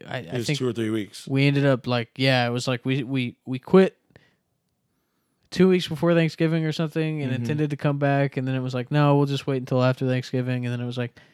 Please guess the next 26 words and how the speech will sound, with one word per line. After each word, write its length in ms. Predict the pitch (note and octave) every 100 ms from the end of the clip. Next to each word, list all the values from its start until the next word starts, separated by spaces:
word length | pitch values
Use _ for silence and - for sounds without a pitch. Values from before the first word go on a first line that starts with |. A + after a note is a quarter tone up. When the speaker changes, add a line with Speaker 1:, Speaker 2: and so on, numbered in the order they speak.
| _ -
Speaker 1:
we 100 | C3+
make, 360 | C3+ C#3+ C#3+ -
we 160 | D3
may 180 | C#3+ D3+
have 100 | D#3+
come 140 | - D3+
back 180 | C#3+ -
for 100 | C3
one 300 | C3+ C#3 C3+
week. 480 | C#3 D3 - - _ _ _
Speaker 2:
It's 80 | -
bad. 360 | - A2+ G#2+ G#2 _ _ _ -
Speaker 1:
And 200 | D#3 C#3
we 100 | C3
discussed, 640 | C3+ C3 - C3+ C3+ - C#3
like, 280 | B2+ B2 _
the, 380 | B2+ B2+ B2 B2
is 180 | C#3+ C3+
it 160 | C3 B2+
ethical 580 | C#3+ C#3 D3 C3+ C#3 B2+
to 360 | - C#3 B2+ B2+ _ - - _ _ C#3+
attempt 380 | - D3 C#3
to 80 | D3+
not 300 | C3+ C3 B2
win? 500 | C#3 C3+ C3 C3+ C3+ - _ _ _ _ _ - C3
Speaker 2:
Oh, 420 | A#2+ F#2+ -